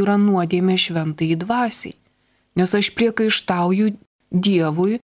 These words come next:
jau iš anksto, kad man kažko truks ateity. Ir aš statausi tuos kluonus, iš kurių Jėzus juokiasi.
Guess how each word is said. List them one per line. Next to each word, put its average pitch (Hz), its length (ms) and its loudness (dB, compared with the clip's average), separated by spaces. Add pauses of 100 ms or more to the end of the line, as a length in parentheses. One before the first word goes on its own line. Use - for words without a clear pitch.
(260)
jau 208 220 4
iš - 180 -2
anksto, 160 560 -2
kad 202 160 0
man 170 240 0
kažko 185 400 -2
truks - 480 -4
ateity. 160 640 -6 (800)
Ir 190 80 2
aš 185 220 0
statausi 220 580 -2
tuos 202 320 -2
kluonus, 202 760 0 (360)
iš 196 160 -2
kurių 185 460 0 (500)
Jėzus 190 800 0 (340)
juokiasi. 254 720 -2